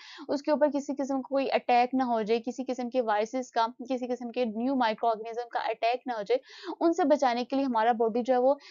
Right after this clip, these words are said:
सब्सटेंस रिलीज करता है ताकि हमारा वो जो जख्म था या जो भी हमारी बॉडी के ऊपर जो इंजरी आई थी, वो चीज़ें वो प्रोटेक्ट रहे, ठीक है? वो जो सब्सटेंसेस होते हैं उनको कहते हैं इन्फ्लेमेटरी सब्सटेंसेस, ठीक है?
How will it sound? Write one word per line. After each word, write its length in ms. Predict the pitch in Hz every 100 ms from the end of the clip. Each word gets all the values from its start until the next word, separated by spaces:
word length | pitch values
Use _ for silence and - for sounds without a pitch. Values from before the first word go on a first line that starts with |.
| -
सब्सटेंस 460 | 277 269 269 262 277
रिलीज 260 | 262 240 -
करता 200 | 247 247
है 60 |
ताकि 280 | 262 254 269
हमारा 360 | 277 247 226 233
वो 120 | 240
जो 140 | 247
जख्म 360 | 226 226 254 247
था 140 | 247
या 180 | 226 226
जो 180 | 226 240
भी 220 | 240 233
हमारी 220 | 233 226
बॉडी 220 | 214 220
के 120 | 220 220
ऊपर 120 | 226
जो 120 | 226
इंजरी 460 | 233 233 233 247 233
आई 140 | 214
थी, 120 | 262 285 _ - -
वो 100 | 277
चीज़ें 240 | 277 302
वो 60 | 302
प्रोटेक्ट 540 | 269 254 - 302 -
रहे, 200 | 220 196
ठीक 180 | 190 -
है? 100 | 269 - - - -
वो 200 | 285 359
जो 120 | 359
सब्सटेंसेस 540 | 311 - 262 247 247
होते 200 | 247 240
हैं 60 | 262
उनको 140 | 254
कहते 220 | 262 247
हैं 60 | -
इन्फ्लेमेटरी 680 | 254 247 254 233 214 208 220
सब्सटेंसेस, 580 | 208 190 190 180 196 196
ठीक 160 | 233
है? 80 | 311